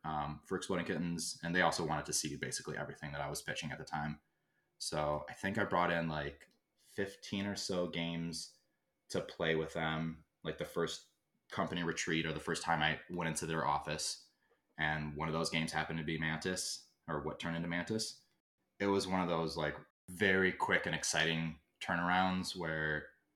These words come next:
we played the game. Alon Lee, who's, uh,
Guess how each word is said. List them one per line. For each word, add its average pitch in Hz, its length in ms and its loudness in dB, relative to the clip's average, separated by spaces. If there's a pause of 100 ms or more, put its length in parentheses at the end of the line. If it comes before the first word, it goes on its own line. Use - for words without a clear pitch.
(120)
we 87 120 2
played 101 300 6
the 98 60 4
game. 90 500 2 (640)
Alon 92 380 4
Lee, 87 160 2
who's, 82 440 -2
uh, 76 360 0